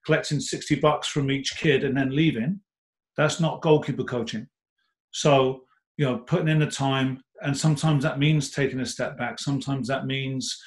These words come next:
not coaching at the highest level for a while and to, to prove yourself. So prove yourself. That's, that's the number one thing. Don't expect an immediate jump. Prove yourself, uh, and go through it. Uh, you know, take those steps to hone in on your coaching,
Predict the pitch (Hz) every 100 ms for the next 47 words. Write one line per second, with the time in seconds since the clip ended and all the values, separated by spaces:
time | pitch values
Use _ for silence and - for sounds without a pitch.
0 | - - _ _ - 139 - - 156 143
1 | 131 135 127 113 131 120 139 135 117 117
2 | 135 117 120 135 156 147 123 156 156 135
3 | - 113 - 165 196 - 110 104 - _
4 | - 135 127 113 170 165 151 - 135 113
5 | 156 143 - 147 147 - 139 135 131 135
6 | 123 131 117 113 143 143 135 - 147 -
7 | 123 135 131 131 - 135 135 - 143 135
8 | 127 143 135 123 - _ - _ _ _
9 | 131 127 131 - 135 143 135 - 151 131
10 | - - _ _ _ 131 127 127 127 143
11 | 139 123 117 - 151 147 131 135 - 131
12 | - - 135 127 127 127 - - - 135
13 | 143 160 156 127 117 - 135 120 - 120
14 | 113 113